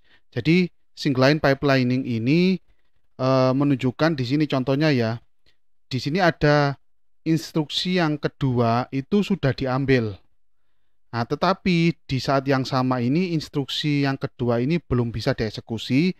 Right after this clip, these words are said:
selama instruksi pertama, first instruction ini belum selesai proses eksekusinya. Nah, begitu umpamanya ini, umpamanya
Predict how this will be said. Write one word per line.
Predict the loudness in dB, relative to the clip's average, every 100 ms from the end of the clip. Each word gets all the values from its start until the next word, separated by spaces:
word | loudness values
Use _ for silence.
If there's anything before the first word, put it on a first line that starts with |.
| _ _ _ _ _ _
selama | -6 2 2 4 6 6 4 -2 _ _
instruksi | -2 -2 -4 -6 -4 -4
pertama, | -2 -2 0 -2 -2 -4
first | -4 -4 -4
instruction | -8 -6 -6 -6 -4 -6
ini | -2 -2 0 0 -2 -6 _ _ -4
belum | 0 2 2 0
selesai | -4 -4 -4 0 2 2 0 -4 _ _ _ -8
proses | -2 0 0 0 -2 -4 -10
eksekusinya. | -10 -6 -6 -6 -4 -4 -2 -4 -8 _ _ _ _ _ _
Nah, | -6 -2
begitu | -2 0 2 4 4 2
umpamanya | 0 4 4 4 6
ini, | 4 2
umpamanya | -2 -2 -2 0 2 2 0